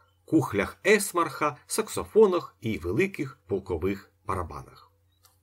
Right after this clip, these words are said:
Свиснула флейта, і завіса, війнувши прохолодою, розступилась. На велике здивування Вороб'яніного,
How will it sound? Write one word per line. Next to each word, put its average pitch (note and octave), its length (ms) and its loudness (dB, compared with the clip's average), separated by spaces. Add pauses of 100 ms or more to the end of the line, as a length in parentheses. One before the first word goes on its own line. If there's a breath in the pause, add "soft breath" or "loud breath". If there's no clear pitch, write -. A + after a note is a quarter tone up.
(260)
Свиснула D3 680 -2
флейта, F#3 680 0 (300 loud breath)
і - 100 -2
завіса, C3+ 680 0 (160 loud breath)
війнувши A2 640 2
прохолодою, E3+ 840 2 (100)
розступилась. - 1040 -6 (560)
На F2 360 0 (280 loud breath)
велике F2+ 400 -2
здивування E2 720 -4
Вороб'яніного, E2+ 920 -4